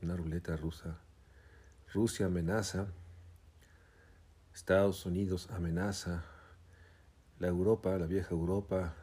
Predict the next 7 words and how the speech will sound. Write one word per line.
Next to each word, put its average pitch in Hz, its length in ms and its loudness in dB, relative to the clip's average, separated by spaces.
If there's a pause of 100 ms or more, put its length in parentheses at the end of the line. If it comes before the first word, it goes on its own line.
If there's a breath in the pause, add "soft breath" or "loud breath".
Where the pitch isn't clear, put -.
(720 loud breath)
se - 220 -8
queda 104 240 2
suspendida 90 880 -2 (1200 soft breath)
y 95 80 -4
todos 131 340 4
nos 85 240 -2
dicen 113 460 -4